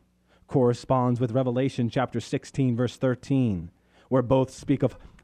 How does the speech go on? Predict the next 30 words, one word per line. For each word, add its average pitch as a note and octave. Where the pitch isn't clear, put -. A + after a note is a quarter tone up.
false C3+
prophets -
and C3
evil B2
spirits. -
And B2
Zechariah B2+
fourteen C3+
twelve C3+
and B2
sixteen, C3
verses B2+
one C3
to C3
twenty-one, C3
both C#3
describe C3+
the C3
Lord B2+
sending, B2
"What E2+
did D#3
we F#3
talk E3
about E3+
the D#3
other D#3
day?" D3+
But G#2
plagues, D#2